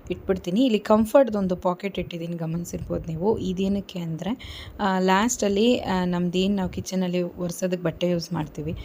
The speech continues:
so, ಅದನ್ನು ಒಂದು ಎರಡು ಮೂರು ಸಲ ಚೆನ್ನಾಗಿ ತೊಳೆದ್ಬಿಟ್ಟು ಒಂದು ಸ್ವಲ್ಪ ಕಂಫರ್ಟ್ ಹಾಕಿ ಜಾಲಿಸಿ, ಆ, ಹಿಂಡಿ ಒಣಗಾಕ್ಬಿಡ್ತೀನಿ. ಹಾಗೆಯೇ, ಆ, ಸಿಂಕಲ್ಲಿ ಒಂಚೂರು ಸ್ಪ್ರಿಂಕ್ ಮಾಡ್ತೀನಿ ಕಂಫರ್ಟ್ನ.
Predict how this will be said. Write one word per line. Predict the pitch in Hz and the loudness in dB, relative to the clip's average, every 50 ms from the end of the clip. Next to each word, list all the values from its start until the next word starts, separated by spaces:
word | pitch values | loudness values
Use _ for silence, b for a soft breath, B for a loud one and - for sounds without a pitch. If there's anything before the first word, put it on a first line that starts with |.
| B B B B - | B B B B 2
so, | - 214 | 6 6
ಅದನ್ನು | 202 196 196 220 220 220 220 214 | 6 6 6 6 6 6 4 4
ಒಂದು | 202 185 | 6 6
ಎರಡು | 185 180 180 202 | 6 6 6 6
ಮೂರು | 214 220 214 | 4 4 4
ಸಲ | 214 208 202 | 2 0 -2
ಚೆನ್ನಾಗಿ | 208 208 202 180 180 180 175 - | -2 0 0 0 0 -2 -2 0
ತೊಳೆದ್ಬಿಟ್ಟು | 185 170 175 170 165 170 165 285 302 294 | 2 2 2 2 0 -2 0 2 4 4
ಒಂದು | 262 240 | 4 4
ಸ್ವಲ್ಪ | - 240 247 233 247 | 4 2 2 4 2
ಕಂಫರ್ಟ್ | 247 247 - 202 196 185 - 202 - 196 | 0 0 0 -2 -2 -2 -4 -4 -2 -2
ಹಾಕಿ | 185 180 180 - 202 | -2 -2 -2 -4 -6
ಜಾಲಿಸಿ, | 185 175 175 160 160 156 151 - 214 262 330 B B B B B B B - - | -4 -2 -2 -2 -2 -4 -4 -2 -2 -4 -4 B B B B B B B -6 -2
ಆ, | 196 196 | 0 2
ಹಿಂಡಿ | 196 190 190 196 202 196 196 220 | 2 4 4 4 4 4 4 4
ಒಣಗಾಕ್ಬಿಡ್ತೀನಿ. | 220 190 170 170 170 180 185 180 - - 165 - - 165 196 254 | 4 4 2 2 2 0 0 0 -2 -6 -6 -4 -2 2 4 4
ಹಾಗೆಯೇ, | 269 247 226 214 214 208 208 202 226 254 254 | 6 6 6 4 4 4 4 4 4 2 2
ಆ, | - - 196 190 | 0 -2 -2 -2
ಸಿಂಕಲ್ಲಿ | 185 - 208 208 196 - 220 214 208 | -2 0 -2 -2 2 2 2 4 4
ಒಂಚೂರು | 185 175 - - 190 185 | 2 0 -2 -4 -6 -6
ಸ್ಪ್ರಿಂಕ್ | - - - 175 175 165 - 185 | -6 -4 -2 -2 -2 -2 -2 -4
ಮಾಡ್ತೀನಿ | 170 160 151 - 170 165 165 | -4 -4 -4 -4 -6 -6 -6
ಕಂಫರ್ಟ್ನ. | - 165 165 160 - 165 160 - | -6 -6 -6 -6 -6 -6 -6 -4